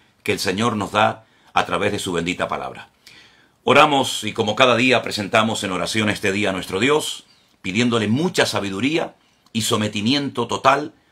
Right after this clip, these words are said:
a su bendita y preciosa palabra. Oramos. Bendito Padre Celestial, muchas gracias un día más, Dios mío,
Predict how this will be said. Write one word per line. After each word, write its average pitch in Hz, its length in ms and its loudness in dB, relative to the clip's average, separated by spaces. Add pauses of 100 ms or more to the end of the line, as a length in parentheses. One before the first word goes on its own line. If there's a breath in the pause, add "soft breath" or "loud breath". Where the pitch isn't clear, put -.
(120)
a 98 120 -10
su 110 120 -2
bendita 98 400 -2
y 95 60 -4
preciosa 92 480 -6
palabra. 67 440 -10
Oramos. - 500 -4 (1300 soft breath)
Bendito 120 420 0
Padre 110 280 4
Celestial, 101 480 -2
muchas 117 320 -2
gracias 104 460 -2
un 98 100 -6
día 95 180 -2
más, 101 200 2
Dios 87 180 -6
mío, 107 360 -2